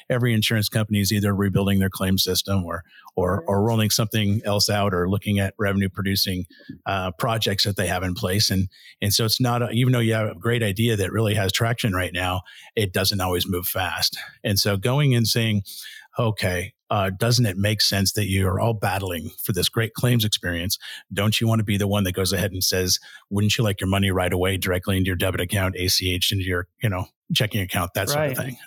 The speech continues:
Speaker 1: Uh, you know, and they do, and you still do run into those, uh, roadblocks. But the great thing is, is they don't really have to change their processes. They can go through their current processes that go ahead and take that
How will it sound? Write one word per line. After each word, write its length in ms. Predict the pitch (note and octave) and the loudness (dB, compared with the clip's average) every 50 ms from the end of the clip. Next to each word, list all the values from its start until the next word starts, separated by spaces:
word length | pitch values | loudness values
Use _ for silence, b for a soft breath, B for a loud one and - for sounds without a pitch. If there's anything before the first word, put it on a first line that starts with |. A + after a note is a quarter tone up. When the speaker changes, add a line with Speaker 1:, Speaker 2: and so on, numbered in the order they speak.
| _ - | _ -2
Speaker 1:
Uh, 40 | B2 | -2
you 140 | A2+ A2+ A2 | 0 2 2
know, 160 | A#2 A2 A2 G2+ B B B B B B B - | 2 2 0 0 B B B B B B B -6
and 300 | - B2+ B2 A#2+ A#2+ - - _ - | -2 0 2 2 2 0 -2 _ -4
they 200 | B2+ G#2 A#2+ G#2 | 0 0 2 2
do, 380 | G2+ D3+ G#3 A3 G#2 G#2+ B2+ C3 - - B B B B B B B | 2 2 2 2 2 2 0 -2 -4 -8 B B B B B B B
and 260 | A2 A2 A2+ A2 G#2+ | 0 2 2 2 4
you 100 | G#2 A2 | 4 2
still 200 | G2+ - D#3 D3+ | 2 2 2 4
do 200 | C3+ A#2+ D3 D3+ | 4 4 4 4
run 180 | B2 A#2 A2+ A2+ | 4 4 4 4
into 360 | A2 G#2+ G#2 - - A2+ G#2+ | 4 2 2 2 2 2 2
those, 400 | F#2+ G#2 G2 G2 G2 F#2+ - - | 4 2 2 2 4 4 2 2
uh, 360 | G2+ F#2 F#2 F2 E2 F2+ G2 - - | 2 2 2 0 0 -2 -2 0 0
roadblocks. 600 | B2+ D3 G3+ E3+ - G2 F2 E2+ F2+ - - - B B B B B B B | 2 2 2 2 2 2 0 0 -2 -2 -4 -8 B B B B B B B
But 400 | A#2 A2 A2 G#2 G#2 G#2 - - | 0 2 2 2 2 0 -4 -4
the 80 | - G#2 | -4 -2
great 280 | F#2 B2 E3 B3 - - | 0 0 0 0 0 0
thing 200 | A#2 G2 F2 F2+ | -2 0 0 2
is, 280 | F2 F#2 A2+ A2+ - - | 2 2 2 2 2 2
is 120 | - G#2 - | 0 0 2
they 120 | D3+ C#3+ | 2 2
don't 280 | C3 A#2+ - E3 F#3+ - | 2 2 2 2 2 4
really 220 | G3 F#3 F3+ E3+ B2+ | 4 4 4 4 4
have 220 | G#2+ G2 G2+ - | 4 2 2 2
to 80 | - F#2+ | 0 0
change 340 | - - F2+ E2+ E2 - - | 0 0 0 0 -2 -2 -2
their 120 | E2+ E2 | -2 -4
processes. 760 | E2 F#2 F2 E2 F2+ - - F2 D#2+ - - F2 - - - C3 | -4 -2 -2 0 0 0 0 0 -2 -2 -2 -2 -2 -2 0 0
They 80 | A2+ | 0
can 160 | G#2+ - G2+ F#2+ | 2 2 2 4
go 160 | A#2 C#3 D#3 | 4 4 2
through 200 | - - F#3+ D3+ | 4 2 2 2
their 120 | B2 A2 | 2 0
current 320 | A2 - D3 C#3 B2+ - - | 0 0 2 2 2 2 2
processes 680 | - B2+ B2 A#2 - - G2 F#2 - - F#2+ F#2+ F#2+ | 0 2 2 2 2 2 2 0 0 0 0 0 0
that 160 | - G2+ F#2+ - | -2 -4 -2 0
go 120 | A2+ G#2+ | 0 2
ahead 120 | G#2 G2+ G#2+ | 2 2 2
and 120 | G2+ - | 0 2
take 200 | - A#2 A2 - | 2 0 0 0
that 260 | - G#2 F#2+ F#2+ G#2 | 0 0 0 0 -2